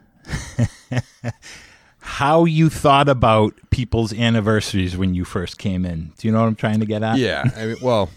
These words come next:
Speaker 2: I mean, I think I do, but the, uh, uh, so sitting in a meeting and hearing,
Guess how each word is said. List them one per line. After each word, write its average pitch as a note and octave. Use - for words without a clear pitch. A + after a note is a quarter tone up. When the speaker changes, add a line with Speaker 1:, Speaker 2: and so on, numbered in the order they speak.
Speaker 2:
I G#2
mean, G#2
I F#2+
think G#2+
I F2+
do, E2
but E2+
the, F#2
uh, F2+
uh, D#2+
so G#2+
sitting B2
in G#2+
a F#2
meeting F#2
and D#2+
hearing, F#2